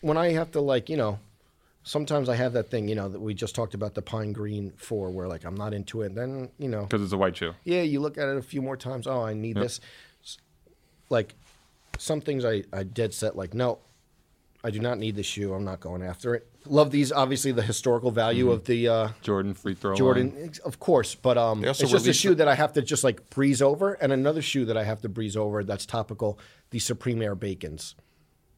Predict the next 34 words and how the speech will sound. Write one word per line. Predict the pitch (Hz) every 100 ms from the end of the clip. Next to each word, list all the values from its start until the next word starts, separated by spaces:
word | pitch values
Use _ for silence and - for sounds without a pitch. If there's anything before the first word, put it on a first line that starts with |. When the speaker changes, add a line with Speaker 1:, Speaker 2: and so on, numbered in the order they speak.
| _ _ 117 104
Speaker 2:
Yeah, | 156 107 85 98
I'm, | 123 127 175
I'm | 151
Speaker 1:
Not | 269 302 285
Speaker 2:
doing | 269
Speaker 1:
into | 233 240
the, | -
Speaker 2:
<laughs> | 208 165 214
Speaker 1:
one, | 302 311 -
one, | 175 240 247
you | 202
Speaker 2:
I'm | 131
doing | 131 135
more | 120 120 120
Speaker 1:
immediately, |
Speaker 2:
than | -
breezing | 92 104 101 92
over | 82 80
them. | 78
Speaker 1:
one, | 151 226
Speaker 2:
I'm |
Speaker 1:
you | 247
Speaker 2:
not | 214
even | 196
Speaker 1:
immediately | 202 190 175
take | 151 175
me | 151 147
out | 147
'cause | 139
it's | 120 -
all | 135 131 120
white, | 123 151 165 -
but | 147
Speaker 2:
Yeah. | 131